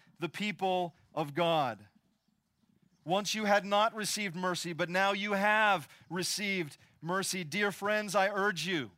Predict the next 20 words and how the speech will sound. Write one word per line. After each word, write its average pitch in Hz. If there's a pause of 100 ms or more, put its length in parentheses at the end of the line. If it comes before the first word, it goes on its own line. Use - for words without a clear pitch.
(560)
as 180
foreigners 208
and 180
exiles, 180
to 175
abstain 196
from 202
sinful 196
desires 190 (200)
which 170
wage 170
war 196
against 190
your 185
soul, 185 (220)
and 180
live 220
such 233
good 214
lives 202